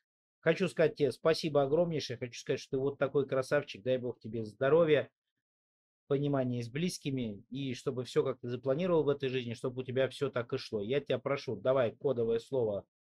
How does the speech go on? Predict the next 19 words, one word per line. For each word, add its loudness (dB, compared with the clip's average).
«Приехали». 0
Да, 2
я 2
пойму, 0
что -6
ты -10
досмотрел -2
до 0
этого 0
момента, -2
и 0
все-таки -4
имеет 0
смысл -6
снимать -6
такие -8
длинные -6
видосы. -2
Вот. 0